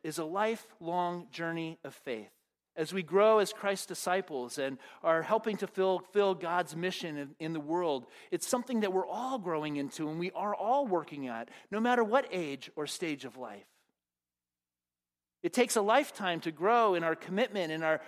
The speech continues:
discipline, in our understanding of what's really most important in life. And that's why as a multi-generational community, we have great value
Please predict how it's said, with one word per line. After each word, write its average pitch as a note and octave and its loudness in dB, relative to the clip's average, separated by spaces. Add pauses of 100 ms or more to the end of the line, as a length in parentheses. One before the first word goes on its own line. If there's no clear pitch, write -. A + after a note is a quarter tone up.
(220)
discipline, A3 0
in E3 -4
our E3+ 0
understanding G#3 0 (180)
of F3+ 0
what's G#3 0
really A3 0
most F#3+ 0
important F3+ -2
in D3 -10
life. B2+ -10 (1200)
And F3 2
that's A3+ 4
why F#3 0
as E3 0
a D#3+ 2
multi-generational F#3 -2
community, E3+ -4
we G#3+ -6
have F3+ -10
great A3+ -4
value F#3+ -6